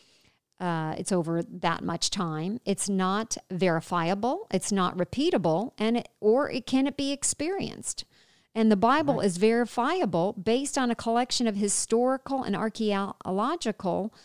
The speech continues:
Speaker 1: and scientific information and findings.
Speaker 2: Right. So, e-, evolution is not a science because it doesn't fulfill even the definition. You cannot observe it, and, uh, you cannot experience it. It's not verifiable. It's not repeatable.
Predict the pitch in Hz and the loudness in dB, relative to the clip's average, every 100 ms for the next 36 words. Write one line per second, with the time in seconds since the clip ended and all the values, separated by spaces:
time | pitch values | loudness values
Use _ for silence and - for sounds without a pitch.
0 | _ _ _ _ 214 208 208 240 240 240 | _ _ _ _ -2 0 0 0 0 2
1 | 240 233 220 220 226 233 202 220 262 269 | 0 -2 -2 -2 -2 0 0 0 0 0
2 | 262 262 240 320 427 - - - - - | -2 -2 -2 -2 -4 -6 -8 -10 -10 -6
3 | 127 127 98 _ _ _ _ _ - 156 | -2 -2 -2 _ _ _ _ _ -4 0
4 | 143 139 131 - - 156 156 156 - 135 | 2 0 -4 -8 -2 2 4 4 2 0
5 | 123 120 110 - 110 92 - - - _ | 0 0 -2 -4 -4 -4 -8 -12 -14 _
6 | _ _ 139 139 131 127 135 131 - 135 | _ _ -2 0 2 2 0 0 -4 -4
7 | 131 120 123 123 123 110 113 110 117 123 | 0 0 0 0 0 0 -2 -2 -2 -2
8 | 104 104 107 127 131 156 170 160 120 107 | -2 -4 -2 0 2 2 0 0 0 2
9 | 110 110 _ - - - - 120 113 113 | 0 -4 _ -20 -20 -12 -2 2 4 4
10 | 110 110 113 117 - 120 123 120 120 - | 2 0 -2 -2 0 2 2 0 -4 -2
11 | 147 147 - 143 135 _ - - 135 139 | 0 0 -2 -4 -4 _ -20 -4 -2 2
12 | 135 139 - 120 113 113 110 120 117 110 | 2 2 0 0 0 0 -2 -2 -2 -2
13 | 117 101 90 | -2 -2 -4